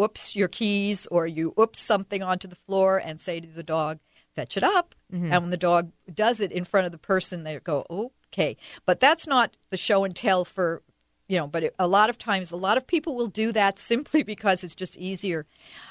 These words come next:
Speaker 1: Um, sometimes people will hand you a card that has information. And, uh, like, our Assistance Dog Club has cards that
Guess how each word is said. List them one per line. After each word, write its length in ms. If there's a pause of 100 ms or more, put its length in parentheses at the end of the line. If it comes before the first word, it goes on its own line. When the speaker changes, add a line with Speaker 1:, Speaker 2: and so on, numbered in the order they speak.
(140)
Speaker 1:
Um, 340 (720)
sometimes 640
people 340
will 120
hand 320
you 100
a 60
card 640
that 160
has 240
information. 720
And, 120
uh, 120
like, 200
our 60
Assistance 460
Dog 200
Club 260
has 240
cards 480
that 180